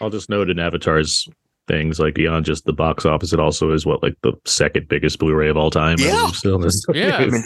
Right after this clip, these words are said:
Speaker 2: it's,
Speaker 3: Yeah.
Speaker 2: it's popular and well liked. Maybe not well loved, but it is well liked by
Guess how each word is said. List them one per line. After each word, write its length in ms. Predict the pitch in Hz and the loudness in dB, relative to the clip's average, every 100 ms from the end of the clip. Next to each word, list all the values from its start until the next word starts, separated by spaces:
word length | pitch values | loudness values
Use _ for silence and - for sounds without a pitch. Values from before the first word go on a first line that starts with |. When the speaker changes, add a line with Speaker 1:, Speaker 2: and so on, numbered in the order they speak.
| - | -2
Speaker 2:
it's, 220 | 160 - | -2 0
Speaker 3:
Yeah. 100 | 240 | 0
Speaker 2:
it's 240 | 156 - - | 0 0 -2
popular 680 | - 170 196 233 208 208 185 | -2 -2 0 0 0 0 2
and 240 | 131 127 | 0 0
well 220 | 120 139 131 | 0 0 0
liked. 440 | 107 87 - - | -2 -4 -6 -4
Maybe 200 | 131 240 | -2 0
not 200 | 330 330 | -2 -2
well 200 | 339 339 | -2 -2
loved, 380 | 330 294 190 - - - | -2 -4 -4 -6 -6 -6
but 80 | 117 | -6
it 100 | 147 | -2
is 140 | 147 131 | -2 0
well 200 | 151 131 | 0 2
liked 300 | 120 139 - | 0 0 -2
by 140 | 110 | -4